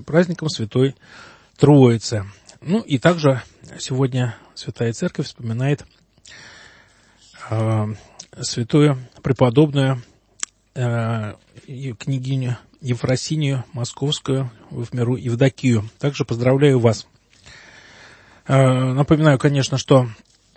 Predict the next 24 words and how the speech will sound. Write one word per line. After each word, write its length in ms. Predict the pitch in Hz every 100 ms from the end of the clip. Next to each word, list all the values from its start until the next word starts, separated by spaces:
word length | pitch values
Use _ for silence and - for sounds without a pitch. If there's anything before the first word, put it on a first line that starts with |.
| -
мы 220 | 139 135
с 80 | 123
вами 180 | 139 127
в 20 |
прямом 360 | - 143 135 131
эфире, 240 | - 240
в 40 | 202
прямом 400 | 160 147 131 127
эфире 300 | - 117 117
телефон 520 | 127 120 - 220 214
восемь 400 | 143 131 135 123
четыре 280 | - 139 117
девять 300 | 123 120 -
пять 320 | 127 110 - -
девять 360 | 131 131 120
пять 200 | - 131
девять 280 | 131 120 113
пять 220 | - 135
девять 380 | 123 143 120 -
три 380 | 147 135 107 -
девять. 480 | 135 139 226 226 - _ _ _ _ _ _ - - -
Сегодня 500 | - 156 131 131 - -
я 180 | 131 135
хочу 420 | 127 - 131